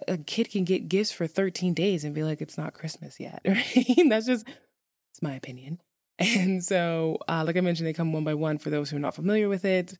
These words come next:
or at least with the folklore. I've done a whole series on this one December that I will share in the show notes or the description of this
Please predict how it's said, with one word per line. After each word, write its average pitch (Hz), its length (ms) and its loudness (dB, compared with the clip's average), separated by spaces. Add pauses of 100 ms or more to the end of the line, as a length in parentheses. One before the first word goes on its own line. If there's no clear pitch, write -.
(340)
or 165 60 0
at 160 60 2
least 160 200 -2
with 156 240 -4
the 151 200 -2
folklore. 190 760 2
I've 160 160 -2
done 156 340 -2
a 180 60 -4
whole 160 200 -2
series 160 420 -4
on 151 180 -2
this 147 340 -4
one 151 220 -6
December 143 480 -6
that 143 140 -8
I 143 80 -6
will 147 180 -4
share 147 340 -4
in 139 120 -4
the 139 60 -6
show 151 200 -4
notes 143 400 -6
or 143 80 -6
the 135 120 -6
description 143 560 -6
of 147 280 -10
this 139 300 -4